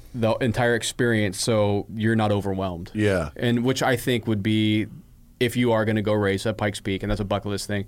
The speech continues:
Speaker 1: you gotta do that.
Speaker 2: Yeah. And what else does Porsche throw in as part of that curriculum? Anything besides that?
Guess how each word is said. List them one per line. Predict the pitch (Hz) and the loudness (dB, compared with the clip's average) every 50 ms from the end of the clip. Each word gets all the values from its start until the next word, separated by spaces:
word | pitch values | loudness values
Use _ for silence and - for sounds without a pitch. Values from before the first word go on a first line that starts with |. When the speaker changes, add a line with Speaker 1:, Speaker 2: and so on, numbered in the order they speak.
| - - - - - | -10 -18 -20 -14 -8
Speaker 1:
you | - 107 | -2 0
gotta | 104 98 92 | 0 0 0
do | 85 - 78 | -2 -6 -8
that. | - - - - | -8 -6 -2 0
Speaker 2:
Yeah. | 101 107 117 120 110 98 85 - - - - - - | 2 2 4 4 2 2 0 -2 -6 -12 -16 -4 0
And | 139 143 143 | 2 4 6
what | 156 160 | 6 6
else | 170 165 160 160 - | 6 6 4 2 2
does | 151 143 127 131 | 0 0 0 -2
Porsche | - - 151 139 127 - 131 110 | 0 0 2 2 2 2 0 -2
throw | - - 123 117 113 120 | 0 0 2 2 4 2
in | 127 120 | 2 2
as | 107 95 85 - | 2 0 -2 0
part | - 101 95 92 | 0 2 2 4
of | 90 | 4
that | 87 87 78 - | 2 2 0 -2
curriculum? | - - 92 101 107 104 - 98 82 78 69 62 67 - - | -2 0 0 0 0 0 -2 -2 -2 -2 -4 -6 -10 -8 -4
Anything | 95 95 95 98 98 92 | -2 0 2 2 0 0
besides | 85 - - 95 90 82 | 0 0 2 0 0 2
that? | 82 92 92 98 123 - | 2 2 2 2 0 -2